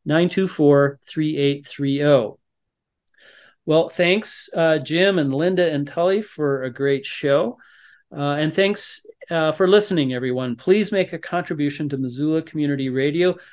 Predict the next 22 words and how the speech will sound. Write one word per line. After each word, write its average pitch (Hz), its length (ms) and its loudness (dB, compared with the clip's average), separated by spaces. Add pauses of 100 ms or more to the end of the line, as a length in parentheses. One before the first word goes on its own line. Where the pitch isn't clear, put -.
(220)
I 147 120 0
believe 170 680 -2
we 165 220 -2
are 143 160 4
about 147 380 2
to 147 160 -4
embark 139 580 0
on 135 260 -4
fundraising 151 920 0 (300)
week 139 400 -2
here 190 640 0
at, 143 240 -4 (160)
uh, 135 360 0 (480)
Missoula 147 360 4
Community 147 440 2
Radio, 160 640 0
um, 143 500 -2
and 139 180 -4
there 139 220 2
are 139 80 4
events 147 540 0
that, 143 300 -2